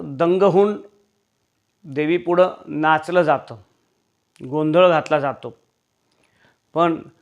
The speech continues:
अश्लील पिक्चरच्या गाण्यावरती जिथे कुठे नवरात्राच्या नावावरती असे गरबा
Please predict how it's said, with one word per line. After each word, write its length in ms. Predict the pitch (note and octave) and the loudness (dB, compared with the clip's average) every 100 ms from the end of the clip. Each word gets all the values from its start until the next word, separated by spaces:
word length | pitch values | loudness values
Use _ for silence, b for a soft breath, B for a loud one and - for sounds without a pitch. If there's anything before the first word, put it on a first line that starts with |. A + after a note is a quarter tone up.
| _ _ _ _ - | _ _ _ _ -10
अश्लील 440 | C3 - F#3 F#3 - | -10 -4 -2 -2 -6
पिक्चरच्या 580 | D3+ E3 D#3+ C#3+ E3 | -6 -2 -2 0 -2
गाण्यावरती 840 | C#3+ C3+ C#3+ D3 C#3 C3+ C#3 A2+ A#2 _ _ _ _ _ _ _ _ _ _ _ _ _ _ _ _ B2+ | 0 -2 -2 -4 -4 -6 -10 -12 -18 _ _ _ _ _ _ _ _ _ _ _ _ _ _ _ _ -14
जिथे 260 | D3 F#3 F3 | -8 -4 -2
कुठे 400 | F3 D#3+ F3+ - | -2 -2 -4 -4
नवरात्राच्या 840 | C#3+ C#3+ D3+ E3+ E3+ E3+ E3 F3+ E3+ | -10 -6 -2 0 -2 -4 -4 -2 -2
नावावरती 760 | D3 D3+ D#3 D3+ D3+ E3 - - | 0 2 2 0 -6 -8 -10 -12
असे 400 | - B2+ D#3+ D#3 | -12 -6 -6 -6
गरबा 720 | - C3 D3 C#3+ C#3 D3 D3 | -10 -4 -4 -2 0 0 -2